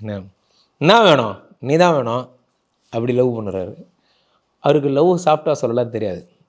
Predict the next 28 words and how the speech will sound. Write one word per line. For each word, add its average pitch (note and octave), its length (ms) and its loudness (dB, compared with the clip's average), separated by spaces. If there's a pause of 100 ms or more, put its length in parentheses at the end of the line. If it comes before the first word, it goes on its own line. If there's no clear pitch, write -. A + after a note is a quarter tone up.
(160)
தூக்கிட்டு F3+ 240 4
போறது, B2 500 0
இந்த D3 180 -4
மாதிரி D#3 220 0
தான் E3 180 0
அவருக்கு C3 360 -2
ஐடியாலஜி B2+ 640 2
போகும். A#2 440 2
அப்படி B2+ 240 -4
ஒரு A#2+ 300 -4
ஃப்ளவர் C3+ 280 0
கொடுத்து B2 340 -2
"I A#2+ 120 0
love B2 160 -2
you" A#2 100 -4
சொல்லலாம் G#2+ 340 -8
அவருக்கு G2+ 280 -10
தெரியாது. F#2 200 -12 (160)
"என்ன C3+ 200 -4
பிடிச்சிருக்கா?" A#2+ 640 -2 (200)
இப்படி, C3 240 -2
அப்படி, C3 240 2
இப்படி, C3+ 280 0
இப்படி, C#3 180 0
இப்படி C3 200 4
ஆளு. A#2+ 280 2 (300)
So, D#3 220 2
அப்போ D#3+ 420 2